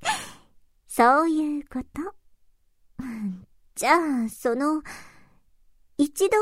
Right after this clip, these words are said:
話してほしいかな。え？うん。えーっと、このままだと私、何もできないんだけど。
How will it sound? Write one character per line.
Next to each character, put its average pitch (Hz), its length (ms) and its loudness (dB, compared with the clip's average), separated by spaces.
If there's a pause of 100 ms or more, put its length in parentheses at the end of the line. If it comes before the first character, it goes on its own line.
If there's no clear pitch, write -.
(380)
話 311 400 0
し - 60 -10
て 494 100 2
ほ 277 140 -4
し 320 240 2
い 330 60 0
か 240 100 -6
な。 262 400 -4 (1500)
え？ 220 60 4 (1080)
う - 20 -6
ん。 202 320 -4 (760)
え 240 60 0
ー 311 320 0
っ - 20 -20 (400)
と、 320 80 2 (1040)
こ 247 160 8
の 277 140 0
ま 370 120 -2
ま 403 120 0
だ 453 140 -4
と 233 120 -8
私、 254 560 -4 (500)
何 247 300 6
も 480 120 -2
で 466 100 2
き - 120 -14
な 587 120 -2
い 622 40 -10
ん 523 40 -14
だ 349 100 0
け 262 140 -6
ど。 254 200 2